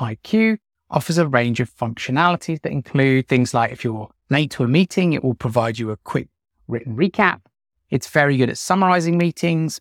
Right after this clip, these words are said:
pinpointing key discussions, and outlining actionable next steps. And it can even assist users in crafting chat responses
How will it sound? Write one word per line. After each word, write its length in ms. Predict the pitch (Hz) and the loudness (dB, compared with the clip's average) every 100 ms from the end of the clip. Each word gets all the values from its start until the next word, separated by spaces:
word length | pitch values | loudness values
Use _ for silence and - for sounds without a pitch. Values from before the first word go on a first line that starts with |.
| - | -4
pinpointing 580 | 151 127 139 - 120 113 | -2 0 -2 -2 -4 -4
key 180 | - 139 | -4 -2
discussions, 560 | 117 - 147 - 131 123 | -2 -2 -4 -2 -2 0
and 80 | 120 | -2
outlining 500 | 120 120 113 110 113 | -2 -2 -4 -4 -6
actionable 520 | - - - 110 107 | -10 -6 -4 -4 -8
next 240 | 98 - | -12 -8
steps. 420 | - 156 - - _ _ _ _ 143 | 0 0 -2 -20 _ _ _ _ -4
And 100 | 143 | -2
it 60 | |
can 120 | - | 0
even 280 | 170 165 160 | 2 2 0
assist 360 | 151 - 143 - | -4 -6 -6 -4
users 300 | 127 120 117 | -4 -4 -4
in 140 | 123 | -6
crafting 600 | - 127 113 - - 113 - | -2 0 0 -2 -10 -10 -8
chat 280 | - 180 - | -2 -2 -2
responses 640 | 135 - 117 120 - 117 | -8 -6 -8 -8 -12 -16